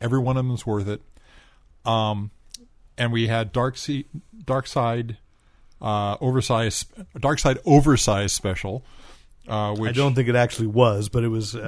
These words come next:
Speaker 1: That's
Speaker 2: or
Speaker 1: it.
Speaker 2: any more than the others.
Speaker 1: The
Speaker 2: But
Speaker 1: title is right there.
Speaker 2: I know,
Speaker 1: It says
Speaker 2: I, I know, I
Speaker 1: oversized.
Speaker 2: know. It did say that. That's
Speaker 1: Now
Speaker 2: why
Speaker 1: with almonds, um, and
Speaker 2: Mm.
Speaker 1: or Omax. <laughs> It's like a new Omax short story and classic Kirby bonus stories as usual. But the one I wanna focus on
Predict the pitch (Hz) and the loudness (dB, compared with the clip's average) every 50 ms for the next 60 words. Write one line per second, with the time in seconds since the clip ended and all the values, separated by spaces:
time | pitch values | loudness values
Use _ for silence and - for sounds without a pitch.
0 | 117 123 131 139 131 131 131 127 127 - 139 139 139 135 131 123 113 117 113 117 | -2 0 2 2 4 4 2 2 0 0 0 2 4 2 2 2 0 0 0 0
1 | 113 113 107 101 101 98 - - 123 113 - - 139 220 233 160 117 101 107 120 | 0 0 0 -2 -4 -4 -2 0 0 2 2 2 2 2 0 -2 -2 -2 -2 -2
2 | 117 117 127 - 165 156 170 180 208 196 147 135 139 143 - 151 156 165 170 185 | -4 -4 -2 2 4 6 6 8 8 8 8 8 8 8 8 8 8 10 10 10
3 | 202 180 160 165 175 214 220 190 151 131 156 185 147 - - 175 170 151 117 104 | 10 10 10 10 10 10 10 10 8 6 4 2 2 4 6 6 6 6 4 0
4 | 101 101 110 120 123 139 156 - 143 139 143 175 226 180 113 101 95 85 - - | -4 -4 -2 0 2 4 4 4 6 6 6 4 4 2 -2 -4 -6 -8 -10 -12
5 | - 110 - - - - - - - - 135 127 127 123 120 113 - - - - | -14 -14 -14 -16 -18 -20 -20 -14 -8 -4 -2 -2 -2 -2 -4 -6 -10 -12 -20 -20
6 | - - - - - - - - - - 127 117 113 120 123 123 120 120 117 117 | -20 -20 -20 -20 -20 -20 -20 -14 -8 -4 0 2 4 4 6 4 4 4 4 4
7 | 117 113 113 127 120 120 117 98 85 160 202 214 160 95 82 - - - - - | 4 4 4 4 4 4 2 2 2 0 0 0 -2 -4 -6 -6 -8 -8 -8 -8
8 | - - - - - 156 117 - - - 117 110 107 - - 123 123 135 135 131 | -8 -8 -8 -8 -8 -8 -8 -8 -8 -6 -6 -6 -4 -4 -4 -2 0 0 2 0
9 | 135 - 127 127 127 123 117 - - 135 123 117 - - 120 110 110 110 104 104 | 0 -2 -4 -4 -4 -4 -4 -4 -2 -2 -2 -2 -2 -2 -2 0 0 -2 -2 -4
10 | - - 123 117 107 - 113 107 - - 120 107 104 101 98 101 110 110 113 113 | -4 -2 -2 -2 -2 -2 -4 -6 -4 -4 -4 -2 -2 -4 -4 -4 -4 -4 -2 -4
11 | 107 - - 104 95 95 92 90 113 107 107 101 - 120 107 101 107 95 101 - | -4 -6 -6 -6 -6 -6 -6 -6 -6 -6 -6 -6 -8 -8 -8 -8 -10 -12 -14 -16
12 | - - - - - - - _ _ _ - - 135 131 131 - - - 220 131 | -20 -20 -20 -20 -20 -20 -20 _ _ _ 2 2 4 4 2 -2 -8 -12 -6 -4
13 | 131 131 139 147 156 147 135 123 117 107 - - 131 127 135 - 143 127 - - | -2 0 0 0 0 0 0 0 0 -2 -2 0 0 0 2 2 0 0 0 0
14 | 107 101 98 95 95 95 78 | -2 -2 -2 -4 -6 -8 -10